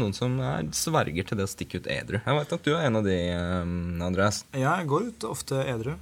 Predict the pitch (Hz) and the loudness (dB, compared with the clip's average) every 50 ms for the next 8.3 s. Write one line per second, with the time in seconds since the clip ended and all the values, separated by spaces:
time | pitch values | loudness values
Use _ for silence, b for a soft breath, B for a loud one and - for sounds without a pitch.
0 | - - - 147 143 127 147 147 147 143 143 143 139 139 135 135 - B B B | -8 -4 0 2 2 4 4 4 2 2 0 0 0 0 -2 -4 -6 B B B
1 | B B B B B B B - - 160 160 156 139 135 127 131 - 151 147 143 | B B B B B B B -8 -4 0 2 2 2 2 2 2 0 2 2 2
2 | 139 139 135 135 151 165 147 135 127 - - 160 143 131 123 127 131 131 131 - | 2 0 -2 -4 -4 -4 -4 -6 -4 0 0 2 4 4 4 6 4 4 2 0
3 | - - - - - 139 135 131 127 131 123 135 147 151 139 120 117 123 135 135 | -8 -18 -20 -10 -4 -2 0 2 2 2 2 2 2 2 2 2 2 0 0 -2
4 | - - - 156 131 113 107 107 104 - 156 139 120 110 - - 151 143 127 - | -4 -4 -2 -2 -2 0 0 -2 -2 -2 0 0 0 -2 -2 -4 -2 -2 -2 -2
5 | - 131 123 120 123 127 131 120 127 131 120 113 110 131 131 127 117 120 123 110 | -2 -2 -2 0 0 -2 -2 -2 -2 0 0 0 2 2 2 2 2 0 0 0
6 | - 117 - 143 123 104 101 - 123 120 - 123 117 - - 110 117 113 - 113 | -2 -4 -2 -2 -2 -2 -2 -2 -2 -2 -2 -2 -4 -6 -6 -6 -6 -4 -4 -4
7 | 107 123 113 110 107 104 - 113 113 117 110 117 107 117 113 107 110 147 175 - | -4 -2 -2 -2 -2 -2 -2 -2 -2 -2 -2 -2 -2 -2 -2 0 0 0 -2 -2
8 | - - - - 95 98 | -6 -8 -6 0 2 2